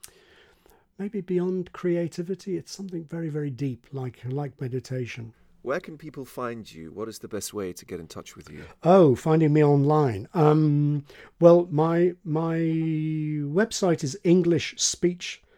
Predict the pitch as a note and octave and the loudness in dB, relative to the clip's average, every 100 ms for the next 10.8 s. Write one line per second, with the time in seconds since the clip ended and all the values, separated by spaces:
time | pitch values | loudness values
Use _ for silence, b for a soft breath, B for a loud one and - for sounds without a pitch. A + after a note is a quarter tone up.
0 | - - D3+ A#2 A#2 - E3+ F3+ - C3 | -8 -2 0 0 -2 -4 -4 -6 -8 -6
1 | A#2 G#2+ G#2 G#2+ B2 F3 - B B B | -6 -8 -8 -8 -8 -10 -14 B B B
2 | B - C3+ B2 B2+ - C#3 C3 C3+ B2+ | B 0 2 2 0 0 2 2 0 -2
3 | B2 C#3+ C3+ A#2+ - A#2+ A#2 C3+ C3 A#2+ | -4 -2 -2 -4 -6 -6 -6 -4 -4 -2
4 | B2+ D#3 - A#2+ A2 A2+ F3 B2+ B2 B2 | -2 -2 -4 -10 -10 -8 -2 0 0 0
5 | B2 A#2+ - B B _ C3 B2+ A#2+ D#3+ | 0 -4 -8 B B _ -4 -2 -4 -8
6 | - C#3+ C3+ B2+ A#2+ A#2 A#2+ - _ _ | -6 -4 -2 -2 -4 -6 -8 -14 _ _
7 | C#3 D#3 F3 D#3 B2 - A2+ A#2+ D#3+ E3+ | -2 0 0 -2 -6 -8 -10 -10 -12 -12
8 | E3+ B2 - A#2 - C3+ - B2+ A2 B2+ | -8 -8 -6 -10 -10 -14 -12 -10 -8 -8
9 | - B2+ A#2+ B2+ D#3+ G3+ C#3 D#3+ D#3 - | -6 -8 -6 -6 -6 -4 -2 -4 -6 -14
10 | B B B C3 B2+ B2 B2 | B B B -4 -2 -2 -6